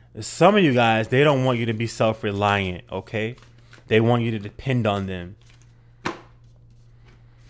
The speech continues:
Transformation, they don't want y'all to transform and glow up, okay? They used to, yeah, they want y'all to stay in a weak position. They want you guys to be beneath them, right?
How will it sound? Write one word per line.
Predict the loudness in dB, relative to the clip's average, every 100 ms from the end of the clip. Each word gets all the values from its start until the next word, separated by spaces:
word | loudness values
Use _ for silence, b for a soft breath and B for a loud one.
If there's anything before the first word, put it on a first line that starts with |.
| b b b b b b _ _ _ -14
Transformation, | -4 -2 -2 -2 -2 -2 0
they | 2
don't | 2
want | 0 -2
y'all | -4
to | -6
transform | -10 -10 -10 -10 -8 -8
and | -6
glow | -2 -2 0
up, | -2 -4 -10 -12
okay? | -8 -4 -4 -6 -12 -6
They | -4
used | -2 -2 -2
to, |
yeah, | -4
they | 0 0
want | 2 0 0
y'all | -2
to | -2
stay | -4 -2
in | -2
a |
weak | -4 -4 -4
position. | -6 -2 -4 -2
They | -2 -2
want | -2 -4
you |
guys | -4 -4 -4
to |
be | -6
beneath | -4 -4 -2 -4 -2
them, | -4 -4 -8 b b b b b -6
right? | -4 -4